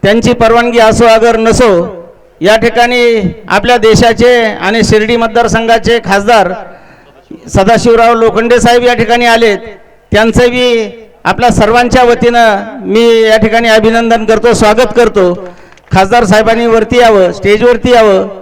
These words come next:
ही त्यांना विनंती करतो. आणि अशा ह्या सगळ्या परिस्थितीतून जात असताना, घडत असताना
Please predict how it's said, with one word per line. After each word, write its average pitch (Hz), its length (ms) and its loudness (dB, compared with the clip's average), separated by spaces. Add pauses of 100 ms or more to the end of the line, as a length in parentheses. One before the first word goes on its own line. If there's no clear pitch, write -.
(100)
ही 220 140 -2
त्यांना 226 280 0
विनंती 202 360 0
करतो. 147 340 -4 (1080)
आणि 240 160 -2
अशा 226 260 0
ह्या 254 180 0
सगळ्या 233 300 0
परिस्थितीतून 247 640 -2
जात 233 220 0
असताना, 240 380 0
घडत 220 320 0
असताना 226 540 0